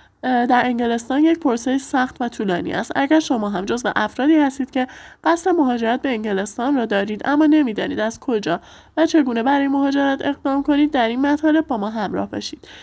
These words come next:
چرا که اطلاعات مفیدی در رابطه با وکیل مهاجرت به شما داده شده است. انگلستان، رویای یک زندگی ایدئال. سطح پایین رفاه، افت ارزش پول ملی، بیکاری و مشکلات اشتغال زایی، دشواری‌های کنکور و ادامه تحصیل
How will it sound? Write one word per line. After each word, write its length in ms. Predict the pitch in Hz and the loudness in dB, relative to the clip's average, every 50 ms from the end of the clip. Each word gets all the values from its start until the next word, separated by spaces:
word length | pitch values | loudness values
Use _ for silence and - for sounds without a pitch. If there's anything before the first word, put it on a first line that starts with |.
| - - - | -20 -16 -2
چرا 240 | - 302 285 285 | 2 2 4 4
که 140 | 262 240 196 | 2 0 -2
اطلاعات 500 | 185 185 - 220 190 185 185 185 185 - | -2 -2 -2 -2 0 2 0 0 0 -2
مفیدی 560 | 175 180 180 180 202 202 - 254 277 330 330 | -6 -2 -2 -4 -4 -2 -2 -2 2 2 4
در 220 | 311 294 247 226 208 | 4 4 2 2 0
رابطه 260 | 196 196 202 202 226 | -2 -2 -2 -4 -2
با 160 | - 294 311 302 | 0 0 2 2
وکیل 340 | 302 294 285 - 311 294 285 | 2 2 2 0 -2 0 0
مهاجرت 540 | 285 302 302 320 302 302 302 311 302 302 - | 0 0 2 2 2 2 2 2 2 2 0
به 100 | 285 240 | -2 -4
شما 280 | - - 202 190 170 | -2 -4 -4 -4 -4
داده 260 | 160 - 95 - 107 | -4 -4 -6 -6 -8
شده 280 | 113 - - - - - | -10 -10 -12 -12 -12 -12
است. 260 | - - - - - _ - - - - - - _ - | -14 -14 -16 -20 -20 _ -20 -20 -20 -20 -20 -20 _ 0
انگلستان، 680 | 294 294 262 262 226 190 196 208 - - 95 98 - - - | 2 4 4 4 2 0 -2 -4 -4 -6 -6 -8 -6 -6 0
رویای 360 | 262 262 262 262 269 277 302 | 2 2 4 4 4 4 4
یک 300 | 330 349 339 330 339 330 | 4 4 4 4 2 0
زندگی 480 | 330 - 247 220 202 196 196 196 - 226 | 0 -4 -4 -2 -2 -2 -4 -4 -4 -4
ایدئال. 540 | 240 240 233 208 - 156 - 104 104 101 - - - - - _ _ | -4 -4 -4 -6 -4 -4 -2 -2 -2 -2 -4 -8 -16 -20 -20 _ _
سطح 360 | - - 339 359 359 392 415 | -2 2 2 2 4 2 0
پایین 320 | - 359 349 277 269 285 | 2 2 2 2 2 2
رفاه، 540 | 339 330 302 254 240 - - 240 247 254 - - | 2 2 2 0 0 0 0 0 2 2 0 0
افت 260 | 262 285 277 - - 339 - - | 0 0 0 0 -2 -2 0 0
ارزش 420 | 240 233 226 214 226 254 - 311 | 0 0 0 -2 -4 -2 0 0
پول 360 | 294 302 - - 294 294 294 | 0 0 2 2 4 4 4
ملی، 480 | 285 294 302 294 285 285 294 302 302 294 - - _ _ - | 4 4 2 4 4 4 4 4 2 0 -2 -20 _ _ 0
بیکاری 420 | 302 294 285 - 320 285 285 302 | 0 0 2 4 2 2 4 2
و 60 | 339 370 | 2 2
مشکلات 580 | 349 302 254 - - 240 233 233 254 - 302 - | 0 -2 -2 -2 -4 -4 -2 -2 -2 -2 0 0
اشتغال 420 | 302 285 - - 302 285 285 277 | 0 -2 0 -2 -2 0 0 -2
زایی، 320 | 277 277 285 269 269 269 277 | 0 0 0 0 0 0 0
دشواری‌های 680 | 277 254 240 - - 247 208 208 220 226 220 233 269 285 | 0 -2 -2 -2 -4 -2 -2 -2 0 0 0 0 0 -2
کنکور 460 | - - 247 226 220 226 - 233 240 | -2 -2 -2 -2 -2 -4 -4 -4 -2
و 20 | |
ادامه 440 | 247 - 254 220 190 185 196 220 269 | 0 0 0 0 0 0 0 -2 -4
تحصیل 480 | 262 - 277 277 269 277 - 311 311 | 0 0 0 0 0 0 0 2 0